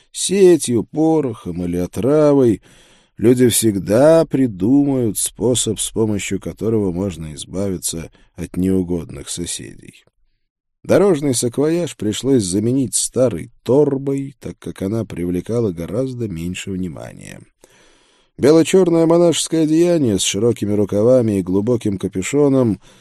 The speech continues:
оказалось мне вполне впору. Вместо пояса я повязал пурпурную верёвку, говорящую о том, что я принял обет молчания. Карл позаботился о моём маскараде и легенде.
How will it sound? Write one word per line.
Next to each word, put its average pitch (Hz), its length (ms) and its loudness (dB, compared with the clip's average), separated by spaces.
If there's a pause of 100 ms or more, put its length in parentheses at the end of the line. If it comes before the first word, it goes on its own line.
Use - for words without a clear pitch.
(240)
оказалось 151 640 2
мне 127 320 0
вполне 113 580 2
впору. 92 800 0 (440)
Вместо 104 460 -2
пояса 120 440 2
я 92 100 0
повязал 92 460 -2
пурпурную 98 680 -2
верёвку, 98 720 0 (280)
говорящую 90 600 -2
о 80 40 -10
том, 104 220 -4
что - 180 -10
я 85 100 -6
принял 85 460 -4
обет 85 320 -6
молчания. - 800 -8 (640)
Карл 226 320 4
позаботился 143 920 0
о - 20 -8
моём 92 300 2
маскараде 90 760 0
и 85 120 -4
легенде. 87 640 -4